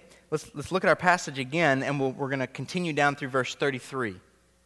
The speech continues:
So Jesus is going with his disciples to the villages of Caesarea Philippi, and on the way he asks his disciples, "Who do people say that I am?" And his, his disciples respond and say,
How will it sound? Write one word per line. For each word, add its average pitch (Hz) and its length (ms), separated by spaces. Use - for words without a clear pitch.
So 165 160
Jesus 208 680
is 190 140
going 190 260
with 175 140
his 160 140
disciples 170 520
to - 80
the 135 80
villages 156 380
of 127 100
Caesarea 165 460
Philippi, 165 640
and 135 100
on 180 220
the 233 80
way 139 280
he 135 180
asks 156 300
his 185 120
disciples, 113 640
"Who 269 140
do 294 100
people 226 260
say 196 180
that 160 120
I 135 120
am?" 107 180
And 113 100
his, - 340
his 123 100
disciples 135 480
respond 143 500
and 131 100
say, 135 200